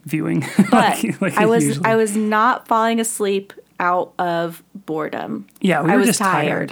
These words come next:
Speaker 1: tired. Was it on Christmas Eve or the
Speaker 2: No,
Speaker 1: night
Speaker 2: it was
Speaker 1: before?
Speaker 2: the night before.
Speaker 1: Yeah, okay, so we were t-, we were tired anyways. But so, do you wanna get into it, or do you have some more background about the movie?
Speaker 2: No, that's good. Yeah, we don't need to go into more.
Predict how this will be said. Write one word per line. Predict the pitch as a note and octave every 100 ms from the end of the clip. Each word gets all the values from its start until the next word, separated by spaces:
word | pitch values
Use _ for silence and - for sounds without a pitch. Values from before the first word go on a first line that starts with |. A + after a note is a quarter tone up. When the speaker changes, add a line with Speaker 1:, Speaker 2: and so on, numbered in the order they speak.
| -
Speaker 1:
tired. | G#3+
Was | F3
it | C#4
on | A3 G3
Christmas | - G#3 G#3+ -
Eve | E3 G#3 G#3+
or |
the | F#3+
Speaker 2:
No, | A#3+ G3
Speaker 1:
night | -
Speaker 2:
it |
was | A3+
Speaker 1:
before? | G#3+
Speaker 2:
the | G#3+
night | F#3+ F3+
before. | E3+ - F#3 - -
Speaker 1:
Yeah, | F3+ E3 D3+
okay, | C3+ E3 C#3
so | -
we | F#3+
were | A#3 F#3+
t-, | - -
we | G3
were | C#3+
tired | - C#3 C#3+
anyways. | C#3+ D3+ D#3 C3+
But | - - - _ - - - -
so, | - G3+ G3+ G3+ G3
do | E3+ E3 -
you | F3+
wanna | G3
get | E3+ E3
into | F3 E3+ A3+
it, | B3+ D4 -
or | F3
do | E3+
you | F3
have |
some | -
more | E3+
background | D#3 D3 C#3+ - - -
about | C#3+ C#3 - - D3
the |
movie? | D3 C3+ D#3 - _ _ _ _ _ - _
Speaker 2:
No, | C#4+ B3+ E3+ E3+
that's | C#4 C#4
good. | - E3 -
Yeah, | F#3+ D3
we | G3
don't | F#3
need | D3+ C#3+
to | -
go | D3+
into | D#3+ E3
more. | E3 E3